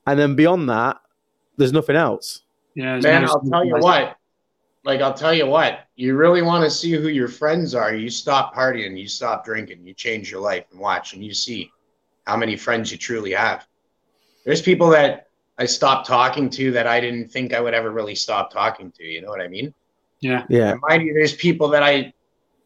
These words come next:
Speaker 3: stopped talking to because of things that I did bad to them, you know, from being an alcoholic, right?
Speaker 2: Yeah.
Speaker 3: Um, which, you know,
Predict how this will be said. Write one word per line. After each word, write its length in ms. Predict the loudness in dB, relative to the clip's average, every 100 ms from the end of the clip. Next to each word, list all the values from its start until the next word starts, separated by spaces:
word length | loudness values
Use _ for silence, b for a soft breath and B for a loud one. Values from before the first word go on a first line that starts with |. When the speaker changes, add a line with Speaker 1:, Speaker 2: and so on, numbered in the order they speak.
| -12
Speaker 3:
stopped 460 | -4 0 2 0
talking 340 | 0 2 0 -4
to 140 | -4
because 340 | -6 -4 -4 -4
of 140 | -6
things 260 | -8 -8 -6
that 100 | -4
I 100 | -4
did 260 | -4 -10 -4
bad 360 | -2 -2 -4 _ _ _ -8
to 160 | -2
them, 360 | 2 2 0 -12 _ _ -6
you 140 | -2
know, 180 | -2 -4 -8
from 180 | -10 -6
being 420 | -4 -2 -4 -10 -16 _ -4
an 80 |
alcoholic, 680 | -2 0 0 2 2 2 -6 _ _ _ _ _ _ _ _
right? 300 | -2 -2 -2 -10 _ _ _ _
Speaker 2:
Yeah. 220 | -4 -4 -6 _ _ _ _ -10
Speaker 3:
Um, 560 | -4 0 0 0 -4 -12 _ _ _ _ _ _ _ _ _ _ _ _ _ _
which, 340 | 4 4 4 2
you 100 | 4
know, 300 | 4 2